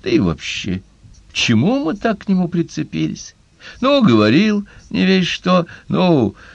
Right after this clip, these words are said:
Санделло возле него обнаружился, ну, небесным огнём интересовался и могильниками, так всё ж понятно. Теофраст всё это очень хорошо объяснил. Кто их знает, этих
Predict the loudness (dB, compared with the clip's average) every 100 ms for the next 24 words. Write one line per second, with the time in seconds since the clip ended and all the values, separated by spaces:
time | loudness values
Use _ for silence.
0 | -12 0 2 4 4 4 4 2 0 -2
1 | -6 -6 -6 -6 -4 -2 -4 -2 -2 0
2 | 0 -2 -4 -8 -16 -14 -4 -2 2 4
3 | 4 6 6 4 2 -2 -2 0 2 2
4 | 2 2 2 0 0 -2 -4 -6 -4 -4
5 | -4 -10 -20 -4 2 4 4 4 2 2
6 | 0 0 -4 -6 -14 -12 -10 -4 -4 -2
7 | -6 -2 -2 -4 -10 -20 -20 -20 _ _
8 | _ -6 0 0 2 2 4 4 0 -10
9 | -6 -2 -2 -2 -6 -6 -6 -6 -6 -4
10 | -4 -6 -6 2 4 4 0 -20 -20 -20
11 | -20 -8 0 4 4 4 4 4 4 6
12 | 6 4 2 0 0 -2